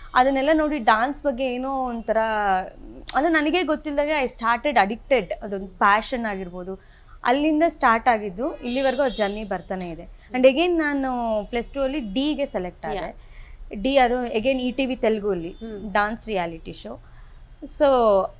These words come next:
Speaker 1: ಅಲ್ಲಿ ನಾನು ಟೂ ಸೀಸನ್ ಮಾಡ್ಬೇಕಾದಾಗ ಒನ್ ಸೀಸನ್ ಫೈನಲಿಸ್ಟ್ ಆದೆ because, ಆ, ಮ್, ಅಲ್ಲಿ ವಿನ್ ಆಗ್ಬೇಕಾಗಿತ್ತು.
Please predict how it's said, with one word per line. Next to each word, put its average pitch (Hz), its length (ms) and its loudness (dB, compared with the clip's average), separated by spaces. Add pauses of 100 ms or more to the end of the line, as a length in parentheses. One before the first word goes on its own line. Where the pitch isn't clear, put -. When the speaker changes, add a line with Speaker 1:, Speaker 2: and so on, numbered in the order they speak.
Speaker 1:
ಅಲ್ಲಿ 285 460 2
ನಾನು 254 420 0
ಟೂ 277 140 -4
ಸೀಸನ್ 285 460 -2
ಮಾಡ್ಬೇಕಾದಾಗ 220 720 0
ಒನ್ 233 320 0
ಸೀಸನ್ 254 320 -6
ಫೈನಲಿಸ್ಟ್ 254 640 -2
ಆದೆ 226 180 0
because, 214 420 -6
ಆ, 185 220 -4
ಮ್, 202 340 -14
ಅಲ್ಲಿ 269 220 2
ವಿನ್ 269 260 0
ಆಗ್ಬೇಕಾಗಿತ್ತು. 185 640 -4